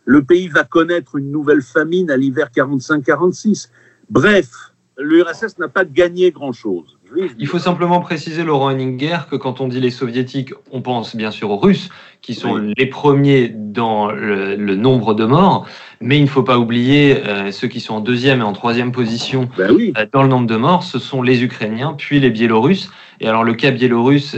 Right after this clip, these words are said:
Speaker 2: est particulièrement
Speaker 1: Et
Speaker 2: tragique, puisque,
Speaker 1: Oui.
Speaker 2: euh, ils perdent moins de, de, de, d'habitants en, en nombre, mais ça fait un quart de leur population.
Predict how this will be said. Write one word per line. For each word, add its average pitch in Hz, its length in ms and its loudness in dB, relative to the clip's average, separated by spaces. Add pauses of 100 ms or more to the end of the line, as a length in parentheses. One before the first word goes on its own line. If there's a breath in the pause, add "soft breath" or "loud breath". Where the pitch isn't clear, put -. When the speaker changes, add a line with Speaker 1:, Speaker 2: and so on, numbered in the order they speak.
Speaker 2:
est 113 120 -6
particulièrement 113 720 0
Speaker 1:
Et 113 40 -6
Speaker 2:
tragique, 139 360 -2
puisque, - 280 -4
Speaker 1:
Oui. 120 360 0
Speaker 2:
euh, 110 200 0 (180)
ils 120 200 -6
perdent 113 380 -2
moins 135 520 0
de, 107 260 -6
de, 95 320 -8
de, 101 400 -4
d'habitants 107 640 -2
en, 95 300 -4
en 95 40 -6
nombre, 131 400 4
mais 107 140 -2
ça 110 140 -2
fait 143 260 -2
un 127 140 2
quart 170 540 2
de 113 120 -6
leur 107 180 -2
population. 113 560 -8